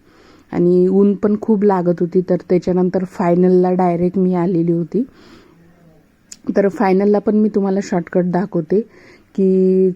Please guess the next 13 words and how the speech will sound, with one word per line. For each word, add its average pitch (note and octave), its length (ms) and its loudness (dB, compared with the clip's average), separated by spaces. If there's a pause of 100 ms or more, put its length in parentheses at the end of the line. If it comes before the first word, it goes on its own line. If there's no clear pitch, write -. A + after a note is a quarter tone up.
खूप G#3+ 240 -2
मज्जा F#3+ 460 0
आली F3+ 240 0
आणि F#3+ 300 -4
खूप A3 220 -4
छान G3+ 280 -2
वाटलं, F3 360 0
कारण, F#3 400 0 (460)
अ, F3+ 80 0 (720)
हा G3+ 200 0
जो G3+ 160 2
बैलगाडा G3+ 540 0
आहे F#3+ 400 -4